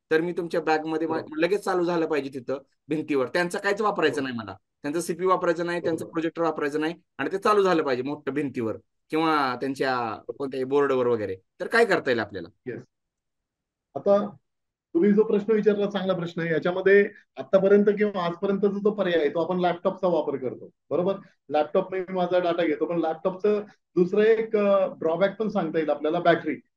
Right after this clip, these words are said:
Speaker 2: त्याचं, अ, चार्जिंग लवकर संपतं किंवा तो गरम होतो, हे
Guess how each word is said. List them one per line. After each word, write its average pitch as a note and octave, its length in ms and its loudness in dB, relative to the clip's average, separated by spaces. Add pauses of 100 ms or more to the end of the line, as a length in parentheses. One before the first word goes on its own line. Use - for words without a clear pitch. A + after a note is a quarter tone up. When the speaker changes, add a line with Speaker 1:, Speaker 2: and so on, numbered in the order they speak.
(240)
Speaker 2:
त्याचं, G3 340 2 (120)
अ, D#3+ 260 0
चार्जिंग E3 400 0
लवकर F#3+ 280 2
संपतं E3+ 460 -2 (280)
किंवा G3 420 2
तो F#3+ 160 0
गरम F3+ 420 2
होतो, D3 420 0 (220)
हे F#3+ 160 8